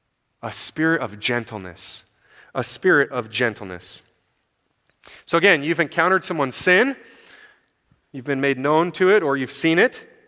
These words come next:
And en route to fulfilling the law of Christ, which is to bear their burdens and potentially to help restore, you could turn a blind eye, but you shouldn't. You could criti-, criticize and condemn, but you shouldn't.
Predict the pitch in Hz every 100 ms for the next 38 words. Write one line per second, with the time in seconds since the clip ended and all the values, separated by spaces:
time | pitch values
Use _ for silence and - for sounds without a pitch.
0 | _ _ _ _ - 202 185 165 202 208
1 | 185 190 165 202 214 220 180 180 185 160
2 | - 151 143 180 160 165 - 147 143 175
3 | 214 160 120 131 170 - - _ _ -
4 | 160 175 208 226 214 165 175 185 175 -
5 | - 214 156 127 165 _ _ _ _ _
6 | _ _ _ - - - 175 233 - 214
7 | 208 196 202 175 131 151 151 143 - 113
8 | 151 - - - 156 - 220 - 208 180
9 | 196 - - 202 180 185 175 170 - 143
10 | 156 156 147 151 143 - 135 127 175